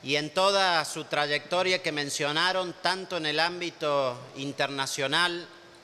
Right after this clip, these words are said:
aquel en que le tocó desempeñarse como embajador plenipotenciario de nuestra República, así como también desempeñar múltiples mandatos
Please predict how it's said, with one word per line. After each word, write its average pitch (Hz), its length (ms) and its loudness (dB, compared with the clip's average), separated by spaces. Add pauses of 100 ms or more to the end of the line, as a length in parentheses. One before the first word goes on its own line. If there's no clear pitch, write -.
(600)
aquel 165 460 0
en 170 120 -2
que 151 140 -2
le 139 120 0
tocó 165 720 2 (360)
desempeñarse 147 880 0
como 143 180 -2
embajador 139 640 0
plenipotenciario 156 1300 -2 (1000)
de 127 140 0
nuestra 165 400 0
República, 170 920 0 (840)
así 160 320 -2
como 156 260 -2
también 156 540 0
desempeñar 147 760 0
múltiples 160 560 -4
mandatos 147 880 -2